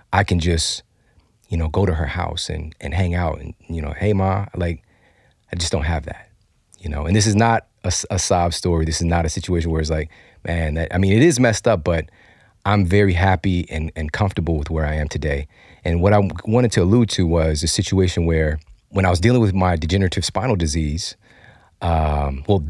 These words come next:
that degenerative spinal disease is not mine, but I was living in my college apartment and I was literally paying my rent with, like, my refund check from my scholarship money and from grants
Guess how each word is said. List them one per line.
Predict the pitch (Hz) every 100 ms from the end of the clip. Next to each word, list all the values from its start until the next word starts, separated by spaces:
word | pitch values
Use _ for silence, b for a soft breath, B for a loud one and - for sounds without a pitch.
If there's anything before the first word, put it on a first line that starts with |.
| 73
that | 120 -
degenerative | 87 85 85 80 82
spinal | - 80 78
disease | 80 80
is | 78
not | 101 71
mine, | 78 98 92 80 69 67 - _ _
but | 78 95 85 78 - - _ b b b b - 92
I | 98
was | 95
living | 98 107
in | 110
my | 101
college | - 98 98
apartment | 98 87 73 87 - B B B B B - _ -
and | 92 90 87 87 85 85 82 - - _ _ -
I | 107
was | 107 95
literally | 92 107 117 117
paying | - 117 117 107
my | 92
rent | 85 92 104 -
with, | 87 85
like, | 85
my | 80 80 76
refund | 123 - 82 78
check | - 71 - - _ _ _ _
from | - 92
my | 87 78
scholarship | - 87 95 - 98
money | 82 95 87 80 82 b b b
and | 85
from | 78 80
grants | 85 82 - - -